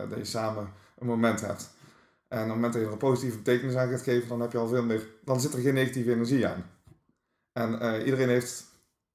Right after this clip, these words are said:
ja, drukke dagen, maar van de andere kant, als je tegen jezelf de hele tijd zegt van, "Goh, ik heb het zo druk", dan wordt je leven ontzettend zwaar van.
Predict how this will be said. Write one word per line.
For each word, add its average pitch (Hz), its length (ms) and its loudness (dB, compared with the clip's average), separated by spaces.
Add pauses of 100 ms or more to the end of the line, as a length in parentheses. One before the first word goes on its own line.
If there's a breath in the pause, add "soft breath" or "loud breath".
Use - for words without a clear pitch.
(160)
ja, 120 400 -2
drukke 123 280 -2
dagen, 123 320 0
maar 131 100 0
van 127 100 -4
de 120 60 -2
andere 123 180 -2
kant, 123 180 -2
als 113 140 -4
je 123 80 -8
tegen 120 200 -2
jezelf 123 220 2
de 131 120 -2
hele 123 60 0
tijd 117 160 -6
zegt 117 120 -4
van, 123 100 -8
"Goh, 151 200 0
ik - 60 -2
heb - 100 -4
het - 80 -12
zo 120 160 -2
druk", 123 220 -2 (540 loud breath)
dan 131 120 -2
wordt 135 160 -2
je 131 60 -6
leven 131 280 0
ontzettend 117 400 -4
zwaar - 260 -2
van. - 160 -10